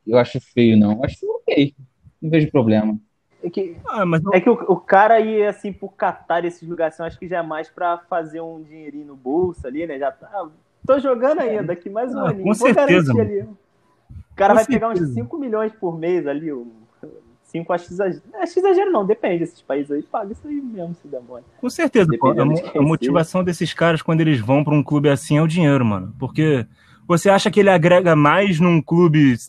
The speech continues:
Speaker 3: periférico, assim, de uma Arábia Saudita, de um Emirados Árabes,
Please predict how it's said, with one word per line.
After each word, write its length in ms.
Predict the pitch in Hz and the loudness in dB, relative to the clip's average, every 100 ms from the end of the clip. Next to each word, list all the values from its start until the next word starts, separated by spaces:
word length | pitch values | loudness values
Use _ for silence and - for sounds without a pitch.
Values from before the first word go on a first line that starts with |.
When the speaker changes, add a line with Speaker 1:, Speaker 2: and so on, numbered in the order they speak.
| _ | _
Speaker 3:
periférico, 680 | 151 139 - 143 147 143 135 | 2 2 0 2 2 2 0
assim, 280 | - 139 | 0 -2
de 100 | 139 | 0
uma 160 | 120 120 | 0 0
Arábia 280 | 117 123 127 | 2 2 2
Saudita, 500 | - 113 104 147 147 | 0 -2 0 -2 0
de 80 | 117 | -2
um 40 | |
Emirados 380 | 120 117 120 101 | 0 0 -2 0
Árabes, 480 | 113 147 127 110 | 2 2 -2 -6